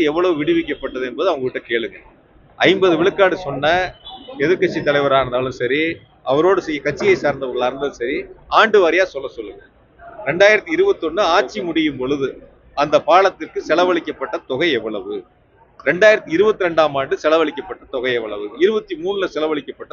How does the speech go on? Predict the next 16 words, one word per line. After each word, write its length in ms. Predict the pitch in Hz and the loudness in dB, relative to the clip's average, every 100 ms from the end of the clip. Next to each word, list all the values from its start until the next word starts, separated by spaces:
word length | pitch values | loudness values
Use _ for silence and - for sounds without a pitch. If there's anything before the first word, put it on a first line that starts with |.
| - | -14
தொகை 200 | 120 120 | -6 -4
எவ்வளவு, 340 | 107 101 98 104 _ _ _ - | -4 -6 -8 -10 _ _ _ -6
ரெண்டாயிரத்தி 520 | 156 196 220 214 - 160 | -2 6 6 6 0 0
இருபத்தொன்னில் 540 | 190 190 156 180 196 | 2 0 -4 -4 -4
எத்தனை 320 | 147 202 196 151 | -2 -2 -2 0
வழக்குகள் 460 | 139 180 180 160 | -2 -2 -2 -2
இருந்தது, 440 | 123 113 104 104 98 - _ _ - | -4 -6 -10 -10 -10 -12 _ _ -2
அதற்கு 360 | 156 196 185 185 | 4 4 4 0
பிறகு 260 | 175 208 190 | -2 0 0
எத்தனை 320 | - 190 165 | 0 -2 0
வழக்குகள் 420 | 156 180 214 165 | 0 0 -4 -4
முடித்து 340 | 165 196 - 185 | -4 -6 0 0
வைக்கப்பட்டத, 600 | 151 139 127 117 107 117 107 90 - _ - | 0 -4 -8 -8 -6 -4 -6 -10 -20 _ -10
இதையெல்லாம் 340 | 143 147 202 | -2 2 4
அவங்க 180 | 175 143 | 2 0
கிட்ட 140 | 147 | -6